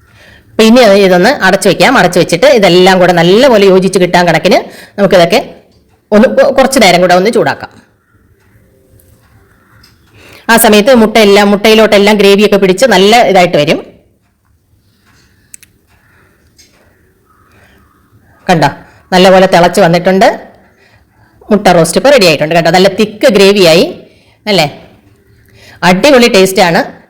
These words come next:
ചിലര് ഈ ടൊമാറ്റോ നല്ലപോലെ പേസ്റ്റ് ആക്കി ഇടും, അങ്ങനെ വേണമെങ്കിലും ചെയ്യാം.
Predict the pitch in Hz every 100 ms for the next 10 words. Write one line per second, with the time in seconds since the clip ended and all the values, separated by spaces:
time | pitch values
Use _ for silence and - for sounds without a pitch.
0 | 202 208 247 262 294 254 226 226 294 262
1 | 226 220 233 247 247 233 247 269 214 170
2 | 208 359 247 285 302 240 226 294 226 131